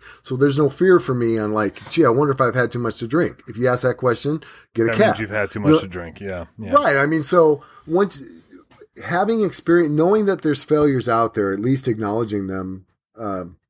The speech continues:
Speaker 1: takes that fear away. And once that fear is there, it's like, bring it, try something new. I'm more apt now,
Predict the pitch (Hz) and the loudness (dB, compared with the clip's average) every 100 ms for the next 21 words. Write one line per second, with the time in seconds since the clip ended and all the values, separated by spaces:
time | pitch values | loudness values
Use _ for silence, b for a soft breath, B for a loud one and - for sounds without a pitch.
0 | - 139 135 143 117 - 123 135 143 127 | -4 -2 0 -2 -4 -6 0 2 4 4
1 | 151 135 156 - 120 - 156 135 117 165 | 2 2 -2 -2 -4 0 0 0 0 -2
2 | 123 123 - B B - 170 220 - - | -2 -4 -4 B B 2 2 4 -2 -6
3 | - 151 170 170 131 113 110 104 107 B | -2 0 0 -2 -4 -6 -4 -4 -6 B
4 | B B B _ _ _ - _ _ - | B B B _ _ _ -20 _ _ -10
5 | - 143 160 160 160 - 139 165 - 160 | 0 2 4 4 4 4 2 2 -4 -4
6 | 143 143 170 | -2 0 -2